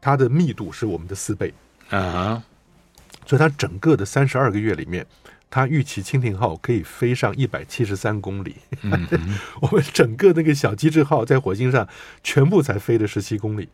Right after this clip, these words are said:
Speaker 2: 是。
Speaker 1: 十分之一，那这个就能飞得比较远了。
Speaker 2: 嗯哼。
Speaker 1: 嗯。
Speaker 2: 会不会是有没有一个可能啊？火星任务遭到取消，是因为他们后来发现找不着那个样本放哪里了，<laughs>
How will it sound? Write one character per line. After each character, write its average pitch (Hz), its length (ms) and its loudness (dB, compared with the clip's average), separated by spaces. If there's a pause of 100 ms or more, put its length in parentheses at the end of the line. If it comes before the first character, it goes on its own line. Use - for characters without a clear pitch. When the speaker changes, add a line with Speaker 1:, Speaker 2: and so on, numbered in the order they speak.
(100)
Speaker 2:
是。 - 280 -2
Speaker 1:
十 95 100 -2
分 110 180 -2
之 107 140 0
一， 107 160 -4
那 110 120 -4
这 151 120 0
个 117 80 4
就 104 140 2
能 95 120 -2
飞 110 160 -2
得 104 120 -2
比 90 100 -10
较 90 160 -4
远 87 220 -8
了。 - 180 -16 (140)
Speaker 2:
嗯 98 340 -2
哼。 76 280 -8
Speaker 1:
嗯。 85 100 -10 (480)
Speaker 2:
会 - 220 4
不 127 120 0
会 120 180 2
是 98 180 -6
有 90 220 -4
没 98 200 -2
有 98 60 -4
一 - 20 -6
个 92 40 -8
可 87 200 -10
能 73 140 -10
啊？ 71 140 -12
火 95 220 -4
星 117 160 2
任 117 180 2
务 95 140 -2
遭 104 260 -2
到 101 140 -2
取 - 220 -10
消， 95 200 -4
是 90 140 -8
因 98 180 -2
为 92 220 -4 (540)
他 110 80 -4
们 117 80 -2
后 120 120 -2
来 98 140 0
发 110 220 -2
现 104 240 -4
找 76 180 -8
不 76 120 -12
着 92 280 -6
那 113 140 -4
个 85 80 -6
样 95 240 -4
本 73 200 -16
放 92 280 -4
哪 85 180 -8
里 82 80 -10
了， - 720 -4 (160)
<laughs> - 0 -